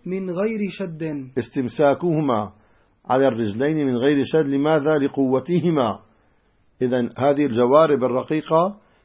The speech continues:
Speaker 2: لا تثبت عن قدمين، لأنها رقيقة لو تركت تسقط.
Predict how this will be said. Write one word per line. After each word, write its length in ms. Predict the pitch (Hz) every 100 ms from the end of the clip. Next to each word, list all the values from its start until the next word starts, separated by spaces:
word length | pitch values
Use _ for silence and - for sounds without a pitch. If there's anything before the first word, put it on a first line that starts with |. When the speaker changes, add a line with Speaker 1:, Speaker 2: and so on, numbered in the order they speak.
| _
Speaker 2:
لا 240 | - 165 202
تثبت 460 | 208 180 - 151
عن 100 | 127 123
قدمين، 460 | 135 117 120 135 120
لأنها 280 | 113 127 139
رقيقة 440 | 135 127 190 196 123
لو 120 | 120
تركت 520 | 170 175 180 202 196 - _ -
تسقط. 520 | 220 214 160 123 -